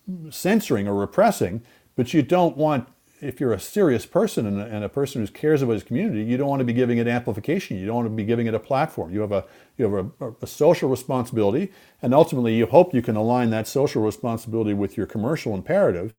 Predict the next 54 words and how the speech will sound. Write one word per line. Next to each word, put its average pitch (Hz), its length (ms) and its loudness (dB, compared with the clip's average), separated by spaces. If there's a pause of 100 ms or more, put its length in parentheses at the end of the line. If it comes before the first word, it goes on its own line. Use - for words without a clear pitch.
(600)
uh, 120 300 0 (440)
to, 131 180 -6
not 156 240 -4
to 160 80 2
give 147 160 2
it 160 80 4
a - 40 0
platform 156 540 2
if 110 140 0
it's 104 200 -4
just - 240 -6
gonna 113 180 -2
be 110 300 -2
destructive 110 600 -2
of, 101 320 -4
of, 104 260 -8 (440)
of 101 120 -8
society 117 460 4
and 107 120 2
of 98 80 -4
social 110 340 0
norms. 123 420 -2 (720)
I, - 160 -6
I 160 80 4
will 151 200 8
say, 139 280 8
if 110 120 2
you, 127 160 0 (100)
if - 180 -4
you 139 80 4
go 127 180 4
back 156 300 4
a 123 80 2
hundred 123 260 4
or 104 60 2
two 135 160 -2
hundred 107 240 0
years, 107 480 2 (480)
newspapers 156 840 4
were 117 180 6
a 117 80 8
lot 185 300 4
less 147 320 6
responsible 120 720 0
than 104 180 2
they 98 140 2
became 113 420 0
in 104 140 -2
more 101 160 -2
recent 123 340 -2
times. 87 480 -12
Uh, 98 420 -4
and 104 220 -6
newspapers, 123 720 0